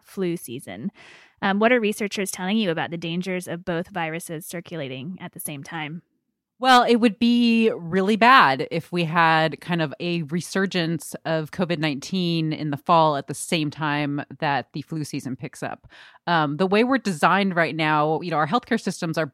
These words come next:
Speaker 2: built around the flu season, so they're very good at handling whatever the flu season throws at them.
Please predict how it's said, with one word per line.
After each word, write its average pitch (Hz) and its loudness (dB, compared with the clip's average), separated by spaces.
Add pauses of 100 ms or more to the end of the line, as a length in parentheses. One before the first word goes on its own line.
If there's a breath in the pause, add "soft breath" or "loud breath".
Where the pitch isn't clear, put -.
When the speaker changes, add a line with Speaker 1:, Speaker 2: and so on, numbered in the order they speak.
(140)
Speaker 2:
built 190 2
around 156 0
the 147 -6
flu 170 -6
season, 277 -2
so 185 0
they're 160 2
very 165 2
good 151 -2
at - -2
handling 147 -4 (340 soft breath)
whatever 156 0
the 143 -6
flu 156 -6
season 147 -4
throws 143 -4
at 180 -6
them. 196 0